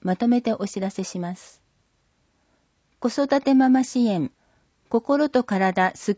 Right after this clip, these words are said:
きりヨガ、イセトピア、電話二一の零九零零、ファクス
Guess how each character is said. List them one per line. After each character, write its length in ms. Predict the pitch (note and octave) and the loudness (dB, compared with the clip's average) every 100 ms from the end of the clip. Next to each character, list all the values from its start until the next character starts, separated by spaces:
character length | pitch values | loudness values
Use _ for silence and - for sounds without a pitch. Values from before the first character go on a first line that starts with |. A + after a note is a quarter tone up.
| - | -4
き 140 | C4 | -2
り 140 | B3+ A#3+ | 0 2
ヨ 140 | A#3+ | 2
ガ、 220 | F#3+ D#3 - _ _ _ _ _ _ - | 0 -4 -8 _ _ _ _ _ _ -10
イ 40 | |
セ 180 | - C4 | -2 0
ト 160 | C#4 | 0
ピ 220 | C4+ G#3 F3+ | -2 -2 -2
ア、 160 | D3+ _ _ _ _ | -4 _ _ _ _
電 280 | A3+ A3+ G#3+ | 0 2 2
話 220 | G3+ - - | 0 -2 -2
二 340 | B3 C4+ C4+ | 2 4 4
一 260 | C4+ - F#3+ | 2 0 0
の 200 | D#3 - - | 0 -2 -4
零 240 | A3 B3+ | -2 0
九 320 | B3+ C#4 B3 F3+ | 0 0 0 0
零 260 | F3+ F3+ | -2 -2
零、 320 | E3+ E3 D3+ - _ _ _ _ _ | -4 -4 -6 -12 _ _ _ _ _
フ 60 | C#4 | -4
ァ 40 | |
ク 120 | C#4 | -4
ス 320 | A#3+ G3 E3 | -4 -4 -4